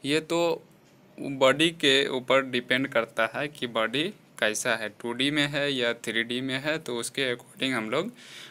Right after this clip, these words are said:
उसका रिप्रेजेंट करते हैं। तो यहाँ पर हम लोग देखेंगे कि moment of inertia होता क्या है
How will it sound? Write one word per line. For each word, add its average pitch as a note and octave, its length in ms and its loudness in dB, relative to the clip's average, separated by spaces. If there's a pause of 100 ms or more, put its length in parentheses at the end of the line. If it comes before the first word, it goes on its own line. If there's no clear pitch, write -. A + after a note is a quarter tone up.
(160)
उसका D3+ 300 2 (680)
रिप्रेजेंट A#2+ 600 0
करते - 400 -2
हैं। A2 220 -4 (960)
तो D#3 60 -2
यहाँ D3+ 320 2
पर F#3 140 0
हम D#3 140 0
लोग D3 160 0
देखेंगे A#2+ 480 -4
कि C#3 180 -6
moment D3+ 500 -2
of D#3+ 160 -8
inertia C#3 400 -2 (140)
होता C3+ 260 0
क्या D3 200 2
है F#3+ 180 -2